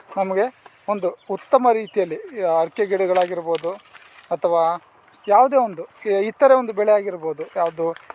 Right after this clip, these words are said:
ಬಾಳೆ ಆಗಿರ್ಬೋದು ಅಥವಾ ಮತ್ತೆ ಎಲೆ, ಎಲೆ ಚುಕ್ಕಿ ರೋಗ ಅಂಥದ್ದು ಕೂಡ ನಾವು ಇದೇ ಫಂಗಿಸೈಡ್ಸ್‌ಗಳು,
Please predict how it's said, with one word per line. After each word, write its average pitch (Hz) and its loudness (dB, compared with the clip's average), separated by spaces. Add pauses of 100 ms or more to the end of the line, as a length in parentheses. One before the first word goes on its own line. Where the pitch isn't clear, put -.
(180)
ಬಾಳೆ 180 6
ಆಗಿರ್ಬೋದು 151 -6 (580)
ಅಥವಾ 170 0
ಮತ್ತೆ 170 -2 (540)
ಎಲೆ, 196 4 (260)
ಎಲೆ 196 -2 (100)
ಚುಕ್ಕಿ 190 -10
ರೋಗ 151 -2 (360)
ಅಂಥದ್ದು 247 2 (120)
ಕೂಡ 247 4 (120)
ನಾವು 220 2
ಇದೇ 254 2
ಫಂಗಿಸೈಡ್ಸ್‌ಗಳು, 214 -2